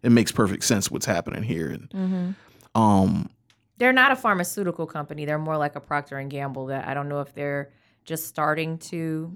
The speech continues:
Speaker 2: move into, um, pharmaceuticals or if they have, like, a big pharmaceutical line, but that's what it looks like.
Speaker 1: That's what it looks like.
Speaker 2: They're like P and G.
Speaker 1: Yeah,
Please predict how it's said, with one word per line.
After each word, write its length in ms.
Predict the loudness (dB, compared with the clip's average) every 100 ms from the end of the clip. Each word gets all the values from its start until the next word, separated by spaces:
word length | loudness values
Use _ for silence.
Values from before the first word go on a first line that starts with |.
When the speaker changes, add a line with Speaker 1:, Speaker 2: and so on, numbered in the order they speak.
| -12
Speaker 2:
move 360 | -8 -6 -4
into, 720 | -6 -6 -8 -8 -6 -6 -8 -8
um, 320 | -6 -4 -6
pharmaceuticals 1040 | -8 -8 -8 -10 -10 -8 -6 -6 -6 -8 -10
or 180 | -8 -8
if 120 | -6
they 100 | -8
have, 240 | -4 -4 -4
like, 140 | -12
a 40 |
big 220 | -10 -12 -10
pharmaceutical 640 | -8 -8 -8 -10 -10 -8
line, 260 | -6 -6 -6
but 100 | -8
that's 200 | -8 -8
what 80 | -10
it 80 | -12
looks 300 | -12 -12 -12
like. 120 | -6
Speaker 1:
That's 140 | -4 -4
what 80 | -6
it 40 |
looks 220 | -6 -6 -6
like. 160 | -6
Speaker 2:
They're 120 | -4
like 180 | -2 -4
P 160 | -6 -8
and 100 | -6
G. 280 | -6 -8 -8
Speaker 1:
Yeah, 320 | -6 -6 -6